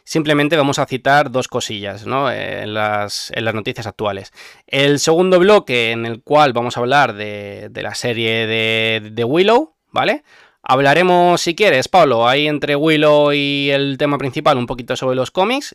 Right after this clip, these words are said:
y luego ya hablaremos del tema principal, que es de DreamWorks, ¿vale? Hablaremos del universo de DreamWorks, que tenemos muchas ganas, hay películas muy buenas en DreamWorks, series muy buenas en DreamWorks. Creemos que se le ha hecho poca justicia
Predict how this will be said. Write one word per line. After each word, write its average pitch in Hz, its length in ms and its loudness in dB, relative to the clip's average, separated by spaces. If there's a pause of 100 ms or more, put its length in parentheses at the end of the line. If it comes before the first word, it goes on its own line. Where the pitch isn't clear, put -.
(120)
y 131 180 -6
luego 143 200 2
ya 127 840 4
hablaremos 127 440 -2
del 127 100 -4
tema 127 160 -6
principal, 139 540 -2
que 135 180 -4
es 143 120 -8
de 131 140 -2
DreamWorks, 113 560 -2
¿vale? 139 200 0
Hablaremos 120 340 -4
del 123 140 -6
universo 120 320 -6
de 120 80 -4
DreamWorks, 170 480 0 (360)
que 135 120 -2
tenemos 135 240 0
muchas 131 340 -2
ganas, 170 460 2
hay 127 100 -2
películas 123 480 -4
muy 135 220 2
buenas 147 340 0
en 117 100 -6
DreamWorks, 170 440 0
series 123 260 -2
muy 156 160 0
buenas 135 240 -2
en 113 80 -10
DreamWorks. 151 520 0 (540)
Creemos 143 360 4
que 127 580 0
se - 160 -8
le 135 100 0
ha 147 40 4
hecho 139 200 -2
poca - 200 -2
justicia 160 800 -2